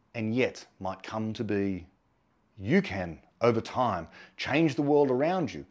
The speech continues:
and change yourselves to solve your problems through this process of error detection and correction. You need not be concerned about running low on resources. Worry only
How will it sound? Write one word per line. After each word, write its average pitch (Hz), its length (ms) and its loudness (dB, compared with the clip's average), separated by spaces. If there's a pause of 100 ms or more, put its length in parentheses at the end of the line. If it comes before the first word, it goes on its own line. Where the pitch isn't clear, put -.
(160)
and 123 120 -4
change 175 300 0
yourselves 151 680 2 (200)
to 139 100 -6
solve 180 420 4
your 156 120 2
problems 147 460 2
through 147 260 2
this 127 160 0
process - 460 -2
of 123 140 -2 (340)
error 131 260 6
detection 113 560 -4
and 104 160 -4
correction. 110 600 -4 (580)
You 170 80 -2
need 170 240 0 (180)
not 110 380 -4
be 113 140 0
concerned 110 520 -4
about 92 320 -2
running 110 280 -2
low 98 440 4
on 90 240 -6
resources. 92 920 -4 (920)
Worry 98 260 2
only 101 440 0